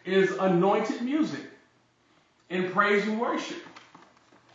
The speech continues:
You know, hearing anointed music, worshiping God, praising God. All right? Uh, the scripture talks about in the Old Testament how King Saul had a troubled spirit,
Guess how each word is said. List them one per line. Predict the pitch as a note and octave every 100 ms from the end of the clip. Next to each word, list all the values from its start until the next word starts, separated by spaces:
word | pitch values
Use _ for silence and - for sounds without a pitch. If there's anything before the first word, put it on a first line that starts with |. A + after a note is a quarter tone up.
| -
You | E3
know, | E3+ D#3 C#4 F#3+
hearing | G3 G#3 G#3 F#3+
anointed | G3 A#3+ A3+ A3
music, | G3 A#3 G#3 D#4
worshiping | F#3+ A#3+ A#3+ A3+ A3 G#3+
God, | G#3+ A3 - -
praising | G#3+ A3+ G#3 G#3+
God. | E3 G3+ A3+ E3+ - - - - - - - -
All | D#3
right? | D#3+ G3+ C#4 D4+ - - - -
Uh, | E3+ E3 D3+ - - - - - - -
the | D3
scripture | D3+ G#3+ G#3+
talks | F#3 G3 F#3+
about | F#3+
in | F#3
the | F#3
Old | G3
Testament | F#3 A3+ A#3 G3+ G3+ - - - - - -
how | F#3 F3+ D#3+
King | - A3 G#3+ F3
Saul | - G#3+ A#3+ G#3 G#3+ - - - -
had | G#3 F#3+ F3
a | F#3 E3
troubled | - - A3 A3 G#3 -
spirit, | - - B3 B3 - -